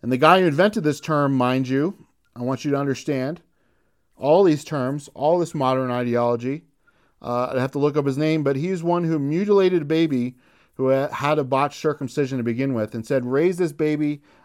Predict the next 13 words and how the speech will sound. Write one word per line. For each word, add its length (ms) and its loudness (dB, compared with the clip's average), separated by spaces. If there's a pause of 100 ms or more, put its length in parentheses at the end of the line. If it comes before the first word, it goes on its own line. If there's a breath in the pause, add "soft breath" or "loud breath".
(100)
as 240 -2
a 60 -2
girl 480 0 (480 soft breath)
for 120 -2
an 60 0
experiment." 560 -6 (1040)
Him 300 0
and 100 0
his 140 0
brother 500 4 (500)
uh, 480 -4
were, 640 2 (140)
uh, 160 -14